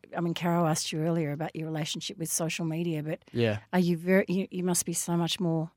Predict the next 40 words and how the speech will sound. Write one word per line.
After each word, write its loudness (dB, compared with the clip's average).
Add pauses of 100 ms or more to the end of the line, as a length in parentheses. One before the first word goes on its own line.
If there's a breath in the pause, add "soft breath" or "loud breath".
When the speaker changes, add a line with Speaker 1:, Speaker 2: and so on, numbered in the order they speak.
(580)
Speaker 1:
mindful 2 (420)
of -6
that. -6 (800)
Speaker 2:
Yeah, 6
I'm 4
more 6
mindful 4
of 0
social 0
media, 4
but 0
that's 2
secondary 0
to -4
more, 0 (220)
to -8
how 2
mindful 0
I 0
am -2
of -4
the -8
person 2
that -2
I -2
am -6 (300)
all 6
the 4
time. -4 (480 soft breath)
You 0
know, 2
and 2 (260 loud breath)
one 4
of 0
the -10
things -2
that -12 (120)
Paddy 0
Connersley -2
has -2